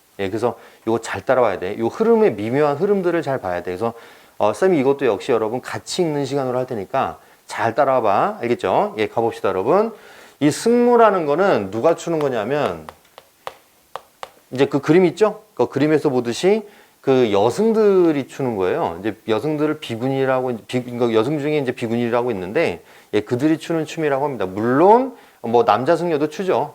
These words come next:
그죠? 이제 일단은 여기서 이제 여성 승려가 추는 거다. 이제 이렇게 이해하면 됩니다. 보통 여성이 스님이 된다, 승려가 된다는 거는 여러분도 알겠지만은 보통 일은 아니죠.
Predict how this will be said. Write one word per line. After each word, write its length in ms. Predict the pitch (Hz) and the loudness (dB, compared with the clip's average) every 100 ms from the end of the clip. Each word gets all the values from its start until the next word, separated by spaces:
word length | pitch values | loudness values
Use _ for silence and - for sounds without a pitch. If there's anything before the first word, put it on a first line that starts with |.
| _ | _
그죠? 160 | - 110 | -8 -4
이제 140 | 117 | 0
일단은 460 | 110 107 127 175 214 - - - | -2 0 0 0 -2 -4 -10 -4
여기서 160 | 117 | -2
이제 140 | 123 110 | 0 2
여성 340 | 104 151 185 | 2 4 2
승려가 380 | 175 175 165 151 | 2 0 2 0
추는 240 | - 185 | -2 -4
거다. 180 | 131 117 | -2 -2
이제 140 | 107 110 | 0 0
이렇게 260 | 117 - | -2 -2
이해하면 220 | 110 104 | -4 -4
됩니다. 580 | 95 85 78 85 156 226 - - - - - - - - | -6 -10 -6 -2 -2 -4 -8 -20 -18 -16 -16 -16 -10 -2
보통 260 | 147 208 | 2 6
여성이 720 | 143 135 202 202 202 202 202 | 6 6 4 4 4 4 2
스님이 680 | 190 214 214 214 208 202 190 | 2 0 2 4 4 4 2
된다, 220 | 143 123 | 0 0
승려가 360 | - 202 202 185 | -2 2 2 2
된다는 380 | 165 151 143 139 | 2 0 0 0
거는 160 | 156 | 2
여러분도 340 | 113 117 123 107 | 2 2 0 0
알겠지만은 720 | 95 107 - 113 104 160 147 | 0 -4 -6 -4 -2 -4 -2
보통 340 | 120 117 135 | -2 -2 -2
일은 180 | 127 143 | 0 0
아니죠. 320 | 92 92 87 | -2 -6 -12